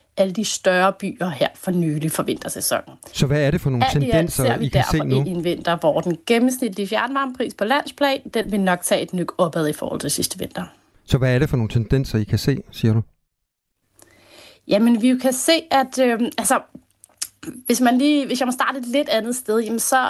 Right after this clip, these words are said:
Speaker 1: er der jo to forskellige ting, som påvirker prisudviklingen i, i fjernvarmeprisen i år rigtig meget. Og, øhm, det er faktisk lidt de samme ting, der både påvirker, om prisen ryger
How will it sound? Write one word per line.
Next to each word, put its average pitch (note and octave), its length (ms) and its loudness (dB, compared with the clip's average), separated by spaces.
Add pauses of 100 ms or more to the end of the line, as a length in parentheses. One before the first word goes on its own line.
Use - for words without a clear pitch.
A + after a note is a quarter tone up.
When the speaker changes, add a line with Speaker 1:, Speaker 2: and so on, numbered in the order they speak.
(180)
Speaker 1:
er B3+ 120 2
der C4 140 0
jo B3 380 2 (100)
to - 380 0
forskellige C4 720 -2
ting, - 380 -2
som G#3+ 520 0 (140)
påvirker G3 560 2
prisudviklingen F#3 1040 0
i, F3 280 0
i F#3 120 -2
fjernvarmeprisen F3+ 760 -2
i D#3 60 2
år - 220 -2
rigtig - 260 -2
meget. - 260 -2 (920)
Og, G3+ 380 -2
øhm, F#3 320 -4 (280)
det A#3 60 2
er A3+ 40 2
faktisk A#3 240 0
lidt B3 120 -8
de B3+ 80 -2
samme G#3 240 0
ting, G#3+ 240 -4
der F3+ 60 -2
både G3 200 0
påvirker, F3+ 540 2
om E3 320 0
prisen F3+ 360 -2
ryger D#3 280 -4